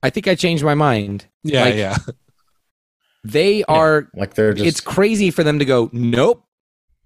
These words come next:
Speaker 1: nope, nope, you let go of the
Speaker 3: Or
Speaker 1: money."
Speaker 3: even if
Speaker 1: Like,
Speaker 3: you're, like,
Speaker 2: You haven't even printed a receipt yet.
Speaker 3: I mean, honestly,
Speaker 2: <laughs>
Speaker 3: buying it on Reverb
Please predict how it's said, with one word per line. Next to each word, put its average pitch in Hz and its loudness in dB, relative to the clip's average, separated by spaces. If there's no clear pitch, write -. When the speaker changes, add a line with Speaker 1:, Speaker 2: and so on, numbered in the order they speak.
Speaker 1:
nope, 151 -2
nope, 175 -2
you 165 0
let 170 0
go 214 2
of 220 4
the 208 0
Speaker 3:
Or 202 -4
Speaker 1:
money." 233 2
Speaker 3:
even 208 2
if 160 0
Speaker 1:
Like, 151 2
Speaker 3:
you're, 170 2
like, 156 2
Speaker 2:
You - -6
haven't 190 0
even 165 -2
printed 175 -2
a 160 0
receipt 135 -2
yet. 85 -4
Speaker 3:
I - 2
mean, 165 0
honestly, 170 2
Speaker 2:
<laughs> - 0
Speaker 3:
buying 143 0
it 139 0
on 135 0
Reverb 113 0